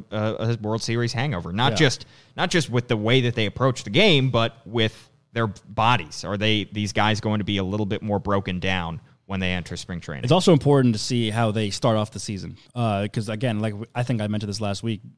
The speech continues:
Speaker 2: no more nineteen and thirty-one. Like,
Speaker 1: Yeah.
Speaker 2: can't do that again, obviously. That is, uh, it worked out once. You can't <laughs> count on being able to come back, uh, every single year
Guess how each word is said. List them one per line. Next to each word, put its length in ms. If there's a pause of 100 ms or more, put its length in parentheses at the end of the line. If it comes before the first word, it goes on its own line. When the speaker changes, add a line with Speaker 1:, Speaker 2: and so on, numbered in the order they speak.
(220)
Speaker 2:
no 160
more 180
nineteen 340
and 100
thirty-one. 380
Like, 200
Speaker 1:
Yeah. 100
Speaker 2:
can't 180
do 80
that 160
again, 240
obviously. 420
That 200
is, 220 (680)
uh, 100 (100)
it 40
worked 280
out 180
once. 320
You 180
can't 260
<laughs> 80
count 240
on 160
being 140
able 240
to 40
come 240
back, 360 (360)
uh, 320
every 220
single 360
year 400